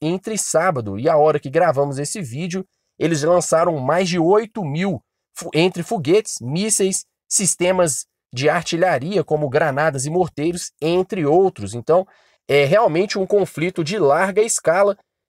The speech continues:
Ninguém está falando aí ainda sobre os números de baixas, são números bastante expressivos, mas estamos acompanhando e depois traremos no canal um compilado com maiores informações, visto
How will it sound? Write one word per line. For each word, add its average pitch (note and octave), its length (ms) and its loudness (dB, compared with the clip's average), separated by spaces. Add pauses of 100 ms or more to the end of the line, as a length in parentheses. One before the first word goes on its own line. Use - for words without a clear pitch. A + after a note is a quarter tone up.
Ninguém F#3 500 0
está E3+ 240 -2
falando D3+ 480 0
aí D3 300 -2
ainda D#3 560 0
sobre D3 600 -4 (260)
os C#3 260 0
números D#3+ 340 -2
de F#3+ 100 -8
baixas, C3+ 460 0
são F3 360 0
números D3+ 480 -2
bastante C#3 600 -2 (120)
expressivos, F#3 720 -2 (360)
mas E3 280 0
estamos D#3+ 380 0
acompanhando D#3 680 0
e E3+ 120 -6
depois F#3+ 540 0 (360)
traremos F#3 520 0
no D#3+ 120 -4
canal F3+ 340 4
um F#3 80 -2
compilado E3 800 0
com D#3+ 220 0
maiores D#3+ 600 2
informações, F3 840 -2
visto F#3+ 460 -6